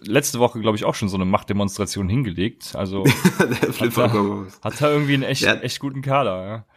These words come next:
Speaker 2: der hat eine andere Einstellung bei sich im Team, der hat, kriegt wahrscheinlich irgendwie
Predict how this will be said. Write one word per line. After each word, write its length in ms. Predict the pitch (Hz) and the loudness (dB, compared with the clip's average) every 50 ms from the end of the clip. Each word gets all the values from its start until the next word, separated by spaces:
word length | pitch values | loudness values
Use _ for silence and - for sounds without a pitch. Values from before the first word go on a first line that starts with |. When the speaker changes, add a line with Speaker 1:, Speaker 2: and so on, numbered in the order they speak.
| _ _ _ | _ _ _
Speaker 2:
der 160 | 117 117 117 120 | 0 4 4 4
hat 60 | 117 | 6
eine 100 | 123 117 | 6 6
andere 500 | 127 139 139 127 113 113 110 107 101 - | 8 8 8 8 8 6 6 6 4 4
Einstellung 560 | 110 127 143 139 - 98 95 98 98 92 92 | 4 2 2 2 0 -2 0 0 0 0 2
bei 120 | 90 95 90 | 0 0 0
sich 200 | 95 98 92 - | 0 -2 -2 -2
im 120 | 98 101 | -2 0
Team, 180 | - 101 98 98 | 0 -2 -2 0
der 100 | 98 101 | 0 -2
hat, 240 | 101 - - _ - | -4 -6 -10 _ -18
kriegt 180 | - - - | -16 -8 -4
wahrscheinlich 400 | 110 107 - 113 104 104 101 101 | -4 -2 0 2 2 2 2 2
irgendwie 520 | 101 104 104 104 104 104 104 104 104 104 | 0 0 2 2 2 2 2 2 0 -2